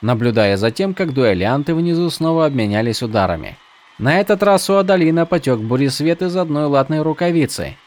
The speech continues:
и некоторые темноглазые начали неодобрительно свистеть. Почему этих людей вообще впустили? Не всем светлоглазым достались места, потому что Элакар зарезервировал их для тех, кто был ниже по статусу.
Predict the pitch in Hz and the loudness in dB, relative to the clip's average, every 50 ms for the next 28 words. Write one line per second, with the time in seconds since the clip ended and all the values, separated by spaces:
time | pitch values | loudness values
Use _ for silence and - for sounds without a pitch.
0 | _ _ _ _ _ _ _ - 131 131 127 143 170 202 202 196 196 185 196 185 | _ _ _ _ _ _ _ -2 0 2 4 4 4 2 2 0 -2 0 2 2
1 | 185 160 - 170 165 165 160 147 131 139 147 151 151 139 135 143 143 135 120 113 | 2 2 2 0 0 2 2 2 2 2 4 4 2 2 2 0 0 2 2 0
2 | 117 117 - - 120 123 123 117 113 101 92 98 90 98 101 110 - 110 107 110 | 0 0 -2 -2 -2 -2 0 0 0 0 -2 -2 -2 -2 -2 -2 -2 -2 -2 -2
3 | 110 98 - 104 101 - - - 95 82 - - - _ _ - - _ _ _ | -2 -2 -4 -4 -4 -4 -4 -6 -6 -8 -8 -14 -20 _ _ -20 -20 _ _ _
4 | _ - 135 - - 233 262 254 247 226 - - 214 202 196 196 190 196 208 190 | _ -2 0 0 2 2 2 2 0 -2 -2 -2 -2 0 2 2 2 2 2 2
5 | - - 120 - - 104 95 - - 104 87 85 - - 117 - _ _ _ _ | 0 0 -2 -2 -2 -6 -8 -6 -8 -8 -8 -8 -10 -12 -14 -18 _ _ _ _
6 | _ _ _ _ _ - 92 107 123 120 - - 110 117 123 131 - 156 160 160 | _ _ _ _ _ -6 -2 -2 0 0 0 0 0 0 -2 -2 -2 -2 -2 0
7 | 165 165 156 131 123 143 160 165 175 185 190 190 180 165 - 170 160 143 127 - | 0 0 0 2 2 2 2 0 0 -2 -2 -2 -2 -2 0 0 0 0 0 0
8 | - 143 147 139 - - 147 131 101 - 90 87 - 92 101 110 110 - - 120 | -2 -2 -2 -4 -2 0 0 0 0 0 -2 -4 -2 -2 -4 -4 -4 -4 -2 -2
9 | 113 117 113 - - 127 123 120 110 117 117 120 123 113 123 123 117 117 120 123 | 0 0 -2 0 0 0 0 2 0 0 0 0 0 0 0 0 0 0 0 0
10 | 120 120 120 120 123 123 117 113 110 120 123 117 - - 113 110 117 117 - - | 0 2 2 0 0 0 0 0 0 0 0 0 0 -2 0 0 0 0 -2 -4
11 | - 135 120 110 120 123 127 127 127 131 127 117 135 135 - 156 151 - - 208 | -2 -2 -2 0 0 0 0 0 0 0 0 -2 -2 -2 -2 -2 -2 -2 -2 -2
12 | - - - - - - - - - | -2 -2 -2 -6 -10 -10 -10 -12 -12